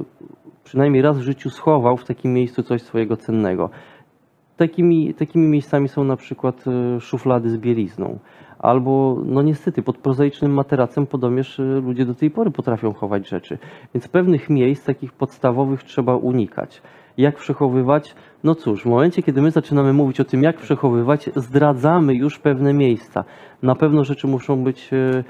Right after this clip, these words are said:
miejsca muszą być trudno dostępne dla złodziei, więc, e,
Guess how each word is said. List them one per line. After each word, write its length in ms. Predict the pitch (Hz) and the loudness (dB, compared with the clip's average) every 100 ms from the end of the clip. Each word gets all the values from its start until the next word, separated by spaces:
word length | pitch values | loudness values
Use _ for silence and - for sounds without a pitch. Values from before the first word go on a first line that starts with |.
| - - - | -14 -16 -2
miejsca 360 | 135 156 - 143 | 2 2 2 0
muszą 340 | 135 151 135 | 2 0 0
być 280 | 135 - - _ _ - | 0 -4 -14 _ _ -2
trudno 360 | 147 143 139 | 0 2 2
dostępne 500 | 123 - 139 120 123 | 0 -2 -2 -2 -2
dla 200 | 110 120 | 0 0
złodziei, 520 | 110 113 104 104 95 | 0 -4 -2 -2 -4
więc, 400 | 98 117 117 | -4 -6 -6
e, 40 | - | -6